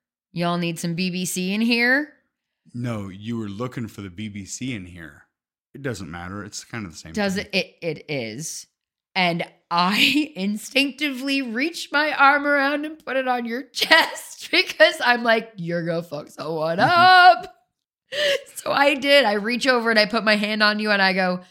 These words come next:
Speaker 1: "No, thank you."
Speaker 2: I, yeah, I was personally offended by the statement 'cause you just volunteer it like that.
Speaker 1: <laughs> I
Speaker 2: Uh,
Speaker 1: fucking hate that.
Speaker 2: I,
Speaker 1: I'm
Speaker 2: I,
Speaker 1: sorry.
Speaker 2: I, I think I said
Speaker 1: If
Speaker 2: something like, in the
Speaker 1: <laughs>
Speaker 2: neighborhood of, "No, we're, we're okay.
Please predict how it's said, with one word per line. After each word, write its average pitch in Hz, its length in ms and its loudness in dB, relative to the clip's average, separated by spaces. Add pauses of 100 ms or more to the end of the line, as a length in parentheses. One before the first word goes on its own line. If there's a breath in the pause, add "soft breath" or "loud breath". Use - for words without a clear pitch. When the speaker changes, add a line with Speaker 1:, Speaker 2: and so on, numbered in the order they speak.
(200 loud breath)
Speaker 1:
"No, 220 480 4
thank 131 380 -10
you." 110 280 -14 (1160 loud breath)
Speaker 2:
I, - 180 -8 (100)
yeah, 135 200 -4
I 139 180 -6
was 143 180 -8
personally 101 520 -10
offended 87 460 -12
by 85 280 -14 (200)
the 98 60 -20
statement 69 500 -16 (480)
'cause 110 160 -10
you 123 80 2
just 104 200 0
volunteer 104 520 -8
it 80 60 -12
like 90 240 -18
that. 87 220 -14 (240)
Speaker 1:
<laughs> - 220 -6
I 233 140 0
Speaker 2:
Uh, 262 40 0
Speaker 1:
fucking 285 360 -2
hate 220 260 -2
that. 165 220 -2
Speaker 2:
I, 208 60 4
Speaker 1:
I'm 226 60 2
Speaker 2:
I, 226 40 -4
Speaker 1:
sorry. 175 440 -2
Speaker 2:
I, 214 40 0
I 240 80 -2
think 220 180 -6
I 185 120 -4
said 156 240 -6
Speaker 1:
If 131 80 -10
Speaker 2:
something 180 420 -2
like, 151 340 -6 (220)
in 147 220 0
the 302 60 2
Speaker 1:
<laughs> - 20 2
Speaker 2:
neighborhood 147 500 -2
of, 123 180 -10
"No, 180 300 -6
we're, 202 520 -6
we're 185 300 -6
okay. 180 640 -8